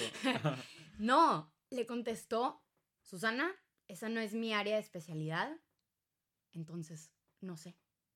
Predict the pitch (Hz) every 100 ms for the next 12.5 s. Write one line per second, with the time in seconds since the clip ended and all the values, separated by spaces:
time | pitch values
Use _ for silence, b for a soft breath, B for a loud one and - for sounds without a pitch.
0 | _ _ _ _ _ _ _ _ _ _
1 | _ _ _ _ _ - 180 196 202 196
2 | 151 190 - _ _ _ _ _ _ _
3 | _ _ _ _ _ _ 202 175 220 -
4 | _ _ - 233 226 220 294 - - _
5 | - 208 233 196 - 302 220 233 208 202
6 | 196 214 165 160 175 175 170 - 143 151
7 | - _ _ _ _ _ - 220 226 226
8 | 226 - 277 269 269 - 185 175 190 233
9 | 240 233 262 226 165 160 208 170 175 _
10 | _ _ _ 254 285 294 311 285 254 285
11 | 262 175 185 214 214 214 208 170 156 233
12 | 196 156 190 160 -